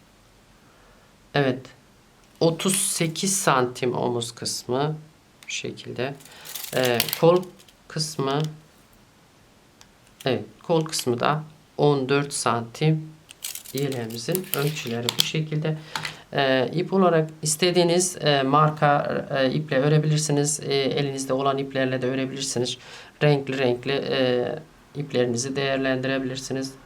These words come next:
Hmm, şöyle bir de şöyle bir bakalım. E, bu yeleği önceden, daha önce ördüm. Bu şekilde renk tonlarını, e, farklı farklı çiçeklerini de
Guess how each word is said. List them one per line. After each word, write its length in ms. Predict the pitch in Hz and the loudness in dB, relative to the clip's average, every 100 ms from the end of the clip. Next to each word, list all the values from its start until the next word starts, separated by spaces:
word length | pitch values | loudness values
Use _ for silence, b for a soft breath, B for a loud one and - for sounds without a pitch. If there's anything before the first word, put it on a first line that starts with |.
| - | -12
Hmm, 80 | 127 123 - - - B B B | -8 -6 -6 -10 -16 B B B
şöyle 340 | - 185 190 | 0 4 4
bir 80 | 175 | 6
de 240 | 175 180 190 - - - - - - | 4 4 0 -12 -20 -20 -20 -20 -12
şöyle 340 | - 143 139 | -6 -4 -2
bir 40 | - | 0
bakalım. 400 | 151 131 135 151 B B B 139 | 0 2 -2 -4 B B B -2
E, 280 | 135 127 120 - 139 | 2 2 2 -4 -2
bu 280 | 143 156 151 - - | 0 0 -4 -12 -4
yeleği 300 | 139 127 113 | -2 -2 -4
önceden, 600 | 135 139 131 113 113 147 156 - - - - - - - | -2 -2 -2 -4 -4 -6 -10 -20 -20 -20 -20 -20 -14 -6
daha 160 | 113 | -6
önce 220 | 110 117 | -4 -4
ördüm. 520 | 143 165 156 123 139 156 - - - - - - | 0 2 0 -2 -4 -6 -16 -20 -20 -20 -20 -16
Bu 80 | - | -14
şekilde 640 | - - - - 110 147 | -10 -10 -10 -6 -4 -2
renk 280 | 131 131 131 | -2 -2 -4
tonlarını, 560 | - 113 120 123 135 156 - B B B B - | -8 -6 -6 -6 -4 -6 -8 B B B B -8
e, 340 | 139 131 120 117 - - | -2 0 0 -2 -8 -4
farklı 360 | - 139 135 | 0 0 0
farklı 560 | - 110 104 - 156 196 - - - - - - - - | -6 -6 -6 -6 -4 -4 -6 -20 -20 -20 -20 -20 -20 -10
çiçeklerini 760 | - - 123 - 110 113 123 | -6 -4 -4 -4 -8 -6 -6
de 160 | 120 143 | -6 -8